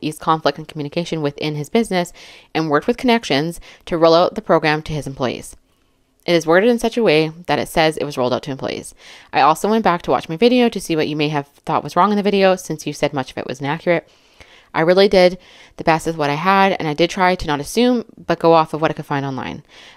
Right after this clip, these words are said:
I'm sure I got specific family details wrong, as there's not really, they're not really easily found. I really do try to present facts as much as possible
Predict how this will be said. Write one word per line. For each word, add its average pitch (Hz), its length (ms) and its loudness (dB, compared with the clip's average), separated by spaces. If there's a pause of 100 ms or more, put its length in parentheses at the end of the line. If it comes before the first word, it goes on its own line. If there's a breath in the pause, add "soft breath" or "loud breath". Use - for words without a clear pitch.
I'm 160 100 -6
sure 185 200 4
I 202 80 2
got 180 180 0
specific 170 420 -6
family 151 240 -4
details 214 340 0
wrong, 202 340 2 (100)
as 143 200 -6
there's 143 200 -2
not 139 140 -2
really, 147 320 -4 (260)
they're 160 80 -2
not 160 160 2
really 151 160 0
easily 139 220 -6
found. - 340 -8
I 151 60 -2
really 190 280 2
do 196 200 0
try 180 120 -2
to 175 60 0
present 160 320 -4
facts 147 300 -2
as - 100 -12
much 123 160 -10
as - 60 -16
possible 165 440 0